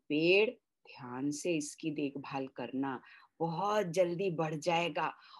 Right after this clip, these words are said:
और बड़ा सा वृक्ष हो जाएगा। उसमें बहुत सारे पक्षी आएंगे, घोंसला बनाएंगे,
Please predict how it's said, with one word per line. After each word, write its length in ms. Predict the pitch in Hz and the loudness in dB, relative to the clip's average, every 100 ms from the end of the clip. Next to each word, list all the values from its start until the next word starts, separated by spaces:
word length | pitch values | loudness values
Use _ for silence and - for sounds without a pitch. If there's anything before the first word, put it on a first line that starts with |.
| - | -8
और 240 | 202 220 190 | -2 -2 0
बड़ा 760 | 180 233 254 254 262 262 262 254 | 0 2 0 0 2 2 2 2
सा 200 | - 240 | 2 2
वृक्ष 420 | 233 262 269 - | 4 4 4 6
हो 120 | 254 | 8
जाएगा। 480 | 233 226 202 185 - _ _ _ _ _ _ _ _ - | 8 6 4 2 -6 _ _ _ _ _ _ _ _ -14
उसमें 340 | 160 - 147 | -14 -8 -8
बहुत 320 | 135 135 156 - | -8 -12 -12 -10
सारे 300 | 160 165 170 170 | -10 -6 -8 -8
पक्षी 420 | 170 - - 226 | -12 -8 -6 -4
आएंगे, 440 | 226 202 185 175 - - _ _ _ _ _ _ _ _ - | -4 -4 -4 -6 -10 -18 _ _ _ _ _ _ _ _ -8
घोंसला 500 | 139 190 - 320 349 | 4 4 6 8 8
बनाएंगे, 720 | 302 294 254 185 143 - - | 10 8 8 4 0 -4 -12